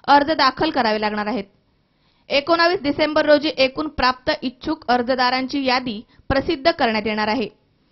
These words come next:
या साठ अर्जांमध्ये महिलांचा देखील समावेश आहे. पूर्वीपासून देवस्थान विश्वस्त मंडळावर गावातील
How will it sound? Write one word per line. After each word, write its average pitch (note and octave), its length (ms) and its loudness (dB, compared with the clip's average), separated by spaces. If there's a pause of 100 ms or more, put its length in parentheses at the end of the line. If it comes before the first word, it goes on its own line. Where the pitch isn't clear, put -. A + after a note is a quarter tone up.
(340)
या D#4+ 180 4
साठ D#4 360 2
अर्जांमध्ये D4 680 2
महिलांचा C#4+ 520 2
देखील D4 280 -2
समावेश G#3+ 440 0
आहे. A3 220 -2 (840)
पूर्वीपासून E4+ 720 2
देवस्थान D4+ 540 4
विश्वस्त C#4 440 0
मंडळावर B3+ 540 2
गावातील B3+ 580 2